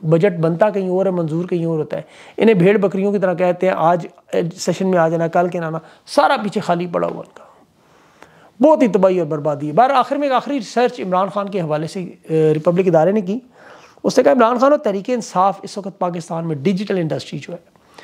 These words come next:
डिजिटल इंडस्ट्री आपको पता है, जैसा डिजिटल करेंसी है, ऑनलाइन मार्केटिंग है, उसमें बहुत सारी चीज़ें हैं।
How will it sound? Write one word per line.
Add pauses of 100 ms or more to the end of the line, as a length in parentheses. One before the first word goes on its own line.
(360)
डिजिटल
इंडस्ट्री
आपको
पता
है,
जैसा
डिजिटल
करेंसी
है,
ऑनलाइन
मार्केटिंग
है,
उसमें
बहुत
सारी
चीज़ें
हैं।